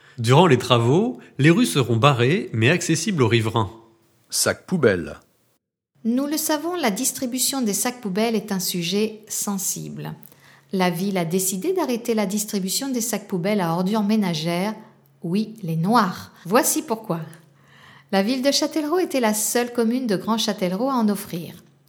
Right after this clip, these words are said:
Speaker 3: Or, la gestion des déchets est une compétence de la communauté d'agglomération. Cela coûtait plus de quarante mille euros par an à la collectivité,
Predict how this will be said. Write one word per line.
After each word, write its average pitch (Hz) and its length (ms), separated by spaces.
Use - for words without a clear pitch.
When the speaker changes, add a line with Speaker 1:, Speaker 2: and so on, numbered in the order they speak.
Speaker 3:
Or, 175 300
la 165 160
gestion 214 400
des 170 140
déchets 185 300
est 311 100
une 226 120
compétence 233 520
de 208 80
la 165 100
communauté 160 580
d'agglomération. 233 840
Cela 262 320
coûtait 302 400
plus 311 220
de 220 120
quarante 302 440
mille 262 160
euros 226 200
par 185 280
an 180 200
à 180 100
la 190 100
collectivité, 196 920